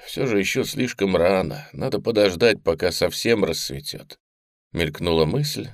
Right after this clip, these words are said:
и Николай уже хотел вернуться обратно в машину, но его отвлекла вибрация телефона в кармане куртки, отчего мужчина вздрогнул.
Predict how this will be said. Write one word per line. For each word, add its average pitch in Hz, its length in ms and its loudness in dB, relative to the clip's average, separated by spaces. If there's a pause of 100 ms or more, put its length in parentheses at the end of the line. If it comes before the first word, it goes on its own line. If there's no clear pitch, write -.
и 185 160 0
Николай 147 460 2
уже 123 240 2
хотел 117 380 2
вернуться 113 500 2
обратно 123 400 2
в 110 80 0
машину, 147 560 -2 (480)
но 165 220 2
его 170 240 2
отвлекла 139 480 2
вибрация 135 600 0
телефона 127 640 0
в 73 60 -8
кармане 82 500 2
куртки, - 640 -8
отчего 85 440 0
мужчина 156 440 0
вздрогнул. 98 600 -2